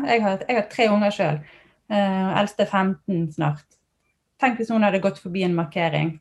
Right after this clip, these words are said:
eh, kastet kanskje en stein. Sannsynligvis ikke har gjort det. Allikevel kan de komme hjem til oss midt på natten, ta hun med seg ut.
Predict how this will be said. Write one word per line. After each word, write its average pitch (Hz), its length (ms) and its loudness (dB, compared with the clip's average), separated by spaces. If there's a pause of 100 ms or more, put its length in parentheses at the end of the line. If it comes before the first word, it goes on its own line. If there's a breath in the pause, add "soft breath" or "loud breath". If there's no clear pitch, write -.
(140)
eh, 175 320 -2
kastet 208 460 -6
kanskje 147 300 -2
en 160 80 -4
stein. 175 340 -6 (320)
Sannsynligvis 190 640 -2
ikke 233 260 -4
har 196 100 -2
gjort 156 300 -2
det. - 120 -2 (160)
Allikevel 208 540 2
kan 180 140 -4
de 175 80 -4
komme 180 240 -4
hjem 185 260 -2 (140)
til - 120 -6
oss - 280 -6
midt 196 240 -6
på 160 80 -4
natten, 170 400 -4 (480 soft breath)
ta 190 160 0
hun 196 220 0
med 180 160 0
seg 147 280 -6
ut. 262 380 -4